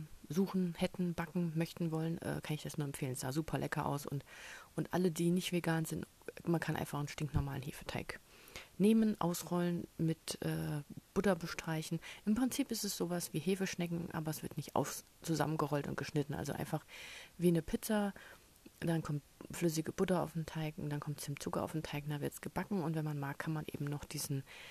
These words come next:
diesen, ähm, Glasur so drüber sch-, streifeln, so. Es sah super lecker aus und ich bin ja auch so ein Zimt-Fan. Also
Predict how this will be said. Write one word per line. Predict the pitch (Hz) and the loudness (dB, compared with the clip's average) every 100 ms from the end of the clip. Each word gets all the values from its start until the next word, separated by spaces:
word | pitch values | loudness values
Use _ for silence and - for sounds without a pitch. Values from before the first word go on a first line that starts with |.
| - - - | -16 -12 -4
diesen, | 156 156 143 123 | 0 2 2 0
ähm, | 120 127 131 123 - - - - - - - - - - - - | -2 -2 -4 -6 -14 -20 -20 -20 -20 -20 -20 -18 -12 -12 -10 0
Glasur | 160 147 - 196 170 | 0 2 6 6 8
so | 160 156 156 | 6 2 0
drüber | - 190 160 160 151 147 | 2 4 6 4 4 -2
sch-, | 151 - - - | -4 -8 -10 -6
streifeln, | - - - 139 156 151 143 147 | -6 -4 -2 0 0 -2 -2 -2
so. | - - - - - - - - - - | -4 -6 -6 -10 -12 -10 -14 -14 -18 -6
Es | - 156 | -2 0
sah | 151 | 0
super | 135 143 139 | 0 0 0
lecker | 135 - | 0 -2
aus | - | -2
und | |
ich | 139 | -4
bin | - | -4
ja | 135 | -4
auch | 139 | -2
so | - | -4
ein | - | -4
Zimt-Fan. | - 151 - - 143 | 0 0 0 -6 -6
Also | 151 147 | -4 -2